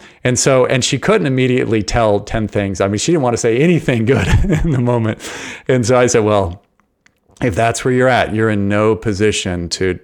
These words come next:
to try to go and give him any type of correction." And, uh, and so she had to sit with that more. And after, uh, she, she came back to me, she said, "You know, thank you," because, um, she was almost,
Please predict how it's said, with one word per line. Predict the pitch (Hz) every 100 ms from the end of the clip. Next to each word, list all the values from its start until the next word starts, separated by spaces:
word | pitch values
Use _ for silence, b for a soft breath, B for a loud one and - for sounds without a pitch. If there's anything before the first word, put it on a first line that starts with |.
| -
to | - 95
try | - 98 92
to | 92 - 98 92 90
go | 92 92
and | 95 90
give | 92
him | 98 95 95
any | 95
type | 98 95
of | -
correction." | - 87 117 - 92 80 B B B B B
And, | 110 104 101 98 95 -
uh, | 113 95 -
and | 113
so | - 113
she | -
had | 117
to | 101
sit | - - 202 131
with | 117 -
that | 98 92 -
more. | 110 101 98
And | 98 113
after, | 139 151 - 107 101 92 117
uh, | 101
she, | 92 120 -
she | - 113 101 -
came | - 117
back | 113 120
to | 117
me, | 101
she | 107
said, | - 104
"You | 98
know, | 90
thank | 113 123 -
you," | 95
because, | 87 - 98 90 - B B B B 107
um, | 98 90 90 -
she | - 131
was | 120 110
almost, | 147 160 127 -